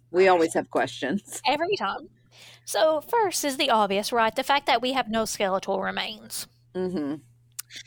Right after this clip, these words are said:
Speaker 2: Allison, the Sodder house was only on fire for about forty-five minutes.
Speaker 1: Uh.
Speaker 2: So a quick Google search, which I know we didn't have Google in nineteen forty-three, but, like, you had hired professionals,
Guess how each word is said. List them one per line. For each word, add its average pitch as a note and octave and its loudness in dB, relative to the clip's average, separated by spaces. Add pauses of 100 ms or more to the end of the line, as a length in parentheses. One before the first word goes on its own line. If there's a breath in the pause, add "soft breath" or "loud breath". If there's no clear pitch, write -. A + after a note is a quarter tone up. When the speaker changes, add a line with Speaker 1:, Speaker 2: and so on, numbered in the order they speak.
(180 loud breath)
Speaker 2:
Allison, G#4+ 0
the C4+ -2
Sodder G#4+ 2
house D4+ 0
was A#3 -2
only B3 0
on B3 -2
fire G3+ 0
for A3 0
about F#3+ 4
forty-five F#3 0
minutes. - -10 (920)
Speaker 1:
Uh. A3 6 (1200 loud breath)
Speaker 2:
So D#4 6 (280)
a C4+ 2
quick A4 4
Google B3 2
search, G3 -2
which D#4 -4
I A4 2
know E4 0
we C4+ 2
didn't A#3 0
have A#3+ 2
Google A3 4
in G#3+ 0
nineteen A3+ 0
forty-three, A3 0
but, G3+ 0
like, G3+ -2
you F4 2
had C#4 2
hired F#3 2
professionals, - -8